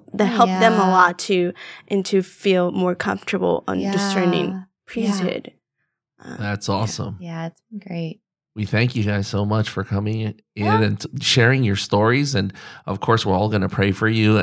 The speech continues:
Speaker 3: and,
Speaker 2: Thank
Speaker 3: you
Speaker 2: you.
Speaker 3: know, the next steps. And it's exciting
Speaker 1: Yeah.
Speaker 3: to hear what you, what's, what's in store for y'all and to see where, you know, eventually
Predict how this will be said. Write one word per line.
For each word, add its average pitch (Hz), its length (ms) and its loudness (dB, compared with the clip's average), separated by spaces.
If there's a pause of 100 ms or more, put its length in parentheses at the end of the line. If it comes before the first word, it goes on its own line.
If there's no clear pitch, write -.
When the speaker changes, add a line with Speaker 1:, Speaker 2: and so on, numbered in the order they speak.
Speaker 3:
and, 92 420 0
Speaker 2:
Thank 95 220 -6
Speaker 3:
you 101 120 -4
Speaker 2:
you. 104 60 4
Speaker 3:
know, 98 140 4
the 98 120 2
next 104 300 0
steps. 101 340 0
And 98 140 0
it's 90 120 -4
exciting 117 680 0 (180)
Speaker 1:
Yeah. 220 340 4
Speaker 3:
to 208 60 2
hear 139 140 4
what 107 200 4
you, 113 280 -4
what's, - 500 -2
what's 107 220 0
in 107 140 2
store 107 280 4
for 147 160 4
y'all 104 300 6
and 98 100 0
to 107 100 -4
see 123 220 2
where, 107 220 6
you 107 240 6
know, 107 200 4
eventually 104 600 2